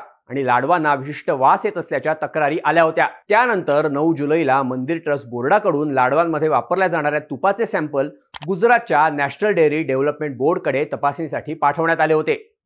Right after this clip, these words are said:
या बोर्डाच्या काल्फ म्हणजे Center for Analysis and Learning in Livestock and Food संस्थेनं तुपाची तपासणी करून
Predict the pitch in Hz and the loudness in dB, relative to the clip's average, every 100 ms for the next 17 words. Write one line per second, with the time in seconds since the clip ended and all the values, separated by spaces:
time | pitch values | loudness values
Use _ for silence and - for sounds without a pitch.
0 | _ 104 120 151 143 139 139 135 147 - | _ -6 2 2 2 0 0 0 -6 0
1 | 156 156 113 - _ _ - 190 240 240 | 2 2 0 -16 _ _ -6 0 0 0
2 | 196 180 180 196 160 160 170 - 135 180 | -2 0 2 4 4 2 0 0 -2 0
3 | 208 151 139 147 - 151 156 135 143 170 | 0 -2 -6 -8 -6 -4 -2 0 0 0
4 | 180 180 156 160 139 170 - 196 190 - | -4 -4 -4 0 0 0 -4 -4 -4 -4
5 | 156 151 160 208 202 160 - 190 147 - | -6 -4 -4 -4 -4 -6 -4 -2 -2 -4
6 | _ _ _ 214 240 240 247 - - 208 | _ _ _ 0 0 0 -2 -4 0 -2
7 | 240 233 226 156 | 0 0 2 0